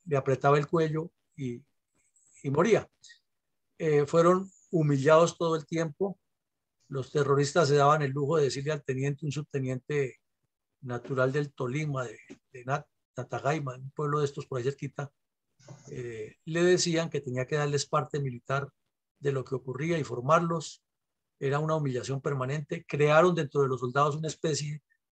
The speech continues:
de zapa y espionaje para buscar dividirlos. Eh, los primeros días los soldados no han contado quiénes eran los comandantes, pero había un suboficial que tenía el abdomen bastante prominente y entonces los soldados para disimular decían que era el soldado ranchero,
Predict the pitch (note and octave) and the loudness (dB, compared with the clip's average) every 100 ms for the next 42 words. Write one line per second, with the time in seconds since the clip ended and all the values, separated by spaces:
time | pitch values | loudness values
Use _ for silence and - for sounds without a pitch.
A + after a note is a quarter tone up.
0 | _ C#3 C3+ B2+ D#3 D#3 E3+ D#3 C#3 - | _ -2 2 6 6 4 4 2 0 0
1 | C#3 C3 C#3+ C#3+ D#3 _ _ _ _ C#3+ | -4 -2 -2 -2 -6 _ _ _ _ 0
2 | C3+ C3 - C#3+ C#3+ D3+ C#3 C#3 D#3 E3 | 0 0 0 0 0 0 0 2 0 0
3 | E3 D#3 - _ _ _ _ _ _ - | -2 -4 -12 _ _ _ _ _ _ -10
4 | B2+ B2 D3+ D#3 C#3+ - C#3 D3+ D#3 E3+ | -8 -10 -8 -4 -4 -2 0 0 2 2
5 | E3 C3+ B2+ C#3 D3+ D#3 D3+ D#3+ C#3+ D3+ | 2 0 0 -2 0 0 0 -4 -2 -2
6 | D3 D#3 C#3+ D#3 C#3+ - - B2+ B2+ C3+ | -2 -4 -2 -2 -4 -8 -10 -6 -4 -4
7 | D3+ C#3 - _ _ _ _ - C3 C3 | -6 -10 -14 _ _ _ _ -6 -2 2
8 | C3+ D3 E3+ E3+ F#3+ D#3 A#2+ B2 C3+ D#3+ | 4 4 2 -2 -2 -2 0 -2 -2 -2
9 | C#3+ C#3 C3+ D3 C#3+ D3+ D3+ C3+ B2 D3 | -4 -2 2 2 2 2 0 -2 -4 -2
10 | C#3+ - D3 C3+ B2+ C3+ C#3+ - D3 - | -2 -4 -2 -2 0 -2 -2 -4 -10 -10
11 | _ _ _ _ - - _ C#3+ C3 B2+ | _ _ _ _ -20 -20 _ -4 -4 -2
12 | D3 C#3 D#3 D#3 C#3+ C3 B2 C#3 D3 D3 | -2 0 -2 -2 -2 0 0 0 0 0
13 | C#3 B2+ B2 B2+ B2 C3+ C#3+ C#3+ D3 D#3 | 0 0 -4 -4 -2 0 0 -2 -2 -2
14 | D3+ C#3 C3+ B2+ C#3+ C3+ B2+ - D#3 D#3 | -2 -2 -4 0 2 2 -2 2 2 2